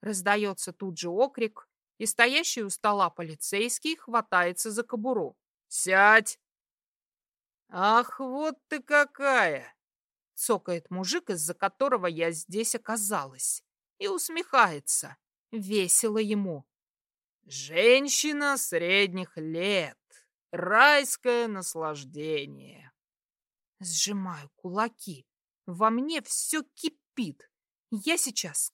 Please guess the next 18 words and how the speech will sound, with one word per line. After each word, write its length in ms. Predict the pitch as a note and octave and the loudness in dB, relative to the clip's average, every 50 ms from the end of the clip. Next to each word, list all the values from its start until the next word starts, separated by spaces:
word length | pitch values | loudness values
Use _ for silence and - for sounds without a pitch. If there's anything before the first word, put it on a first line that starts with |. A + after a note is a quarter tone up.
| _ _ | _ _
кого-нибудь 600 | - B3 F3+ F3 G3+ G#3 G3+ F#3+ G3+ A#3 - _ | -2 -2 0 0 -4 -4 -4 -6 -8 -10 -12 _
покусаю. 800 | - G#3+ - _ C4 B3+ - - - A3+ F3+ D#3 D3 D3 C#3+ D3+ _ _ _ _ _ _ _ _ _ _ _ _ _ _ _ _ _ _ _ | -12 -12 -10 _ -4 0 0 2 2 2 0 0 -4 -8 -12 -16 _ _ _ _ _ _ _ _ _ _ _ _ _ _ _ _ _ _ _
"Да 180 | E4+ D4+ D#4 F#4+ | -4 0 2 4
это 240 | F#4+ F#4+ - D#4 D#4+ | 4 4 4 4 2
ведь 340 | A3+ C#4 D4 B3 - - F4 | 4 2 0 2 2 4 6
он 280 | F#4+ G#4+ G#4 F#4+ D4+ | 8 8 8 6 4
уронил 520 | B3+ A3 A3 A#3+ C4+ D#4 F4 F#4 F4 C#4+ A#3 | 4 6 8 8 8 6 4 0 -2 -2 2
банкомат! 880 | G3+ A#3 A#3 A#3+ A#3 - - D4+ D#4 E4 F4+ F4 D4+ A#3+ F#3+ - _ _ _ _ _ | 2 2 2 2 2 4 4 4 8 10 10 10 10 8 4 2 _ _ _ _ _
Он!" 540 | - D#4+ F#4 G4+ F#4+ F4+ D4+ A3 F3 D#3 D3+ _ _ _ _ _ _ _ _ _ _ _ _ _ | 0 4 6 8 8 8 6 6 2 -8 -14 _ _ _ _ _ _ _ _ _ _ _ _ _
Тычу 300 | - C#4 A3 - - G3 | -4 -4 -4 -4 -6 -10
пальцем 580 | - _ - C4+ D4 D4+ - - - G#3 F#3+ E3+ | -8 _ 2 4 4 4 0 -4 -4 -4 -6 -8
в 100 | E3 F3 | -8 -6
мужика. 580 | G3 G#3+ A3 B3 C#4+ C#4+ - B3 G3+ D#3 D3+ _ _ _ _ _ _ _ _ _ _ _ _ _ _ _ | -4 -2 -2 -2 -4 0 2 2 2 2 0 _ _ _ _ _ _ _ _ _ _ _ _ _ _ _
"С 160 | _ - - - | _ -14 -14 -10
такими 560 | - E3 D#3 C#3+ _ E3+ G3+ A#3+ B3+ C#4 C#4+ | -8 -10 -10 -8 _ -2 0 0 0 0 -2
приметами 840 | - - C#4+ D4 D4 C#4+ D4 D4 D4 - D4 C#4+ C#4+ C#4+ C#4 - - _ _ | -2 -2 0 0 2 4 4 4 4 2 -2 -4 -2 -2 -4 -4 -6 _ _
ориентировки 1120 | - D#3 E3 D#3+ D#3 D3+ D3 - C#3+ D3 D#3 E3 F3 B3+ B3+ - - C#4+ C#4+ C#4 B3 - _ _ | -8 -6 -6 -6 -6 -10 -12 -14 -14 -8 -2 2 2 2 2 0 -4 -4 -4 -4 -6 -10 _ _
нет", 480 | - D#3 F3 D#3+ D#3+ D3 - _ _ _ | -14 -12 -10 -8 -10 -10 -12 _ _ _